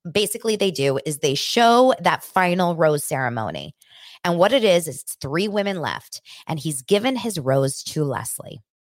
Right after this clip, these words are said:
And now it's between Teresa and Faith. And we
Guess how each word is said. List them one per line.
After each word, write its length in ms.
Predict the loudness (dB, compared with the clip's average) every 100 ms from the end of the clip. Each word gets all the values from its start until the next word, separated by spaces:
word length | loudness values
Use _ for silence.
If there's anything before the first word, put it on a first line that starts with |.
| _ _ _ -20 _ -8
And 140 | -2
now 220 | 0 0
it's 120 | -2
between 360 | -4 -8 -6 -8
Teresa 560 | -8 -6 -4 -4 -4 -4
and 160 | -4 -8
Faith. 220 | -10 -8
And 200 | -8 -6
we 120 | -8